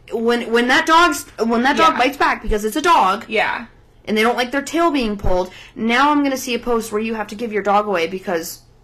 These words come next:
Speaker 1: you're picking your kid over your dog. Whatever. But you, you allowed it.
Speaker 2: Yeah.
Speaker 1: You allowed that behavior.
Speaker 2: Yeah.
Speaker 1: Now, if it was, like, a freak accident and your dog, like, flipped, that's different.
Speaker 2: Yeah.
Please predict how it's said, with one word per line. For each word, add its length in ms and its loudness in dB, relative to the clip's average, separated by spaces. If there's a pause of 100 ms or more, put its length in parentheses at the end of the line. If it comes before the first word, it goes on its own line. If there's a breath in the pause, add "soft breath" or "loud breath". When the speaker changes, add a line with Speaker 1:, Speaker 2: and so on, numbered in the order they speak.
(140)
Speaker 1:
you're 160 -2
picking 320 -4
your 120 -4
kid 160 -6
over 160 0
your 160 -2
dog. 360 -2 (1000)
Whatever. 600 -4 (360 loud breath)
But 360 0 (1300)
you, 420 -6
you 220 -6
allowed 300 -2
it. 140 -20 (220)
Speaker 2:
Yeah. 220 0
Speaker 1:
You 80 2
allowed 320 2
that 180 -6
behavior. 400 -12
Speaker 2:
Yeah. 280 -4
Speaker 1:
Now, 220 2
if 80 -4
it 80 -2
was, 120 -4
like, 180 -6
a 60 -20
freak 260 -8
accident 400 -2
and 80 -2
your 100 0
dog, 260 0
like, 140 -10
flipped, 520 -8
that's 220 -6
different. 480 -16
Speaker 2:
Yeah. 400 -4